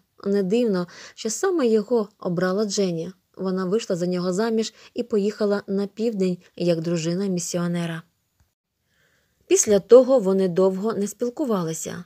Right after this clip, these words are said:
Міс Полі добре це пам'ятала, адже їй наймолодшій сестер тоді було п'ятнадцять. Родина не мала бажання спілкуватися з дружиною місіонера. Щоправда, Дженні їм писала,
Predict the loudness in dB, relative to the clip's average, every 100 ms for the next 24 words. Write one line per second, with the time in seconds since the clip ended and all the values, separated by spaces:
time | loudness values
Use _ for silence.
0 | -10 -6 -6 -4 0 2 4 2 2 0
1 | 0 -4 -2 0 0 -2 -2 0 -2 -6
2 | -18 -4 -2 0 0 0 -2 -4 -6 -6
3 | -4 -4 -2 0 0 -2 -4 -4 -4 -4
4 | -4 -6 -4 -2 -2 -2 -2 -4 -4 -4
5 | -2 -4 -6 -12 -16 _ _ _ -2 0
6 | 0 0 0 0 0 0 -2 0 -2 0
7 | -2 -2 -4 -6 -4 -4 -4 -4 -6 -4
8 | -6 -8 -12 -6 -2 -2 -2 -2 -2 -2
9 | -2 -2 -4 -8 -6 -4 -4 -6 -10 _
10 | _ _ -8 -6 -2 0 2 0 2 0
11 | 0 -2 -4 -2 -4 -4 -2 -2 -4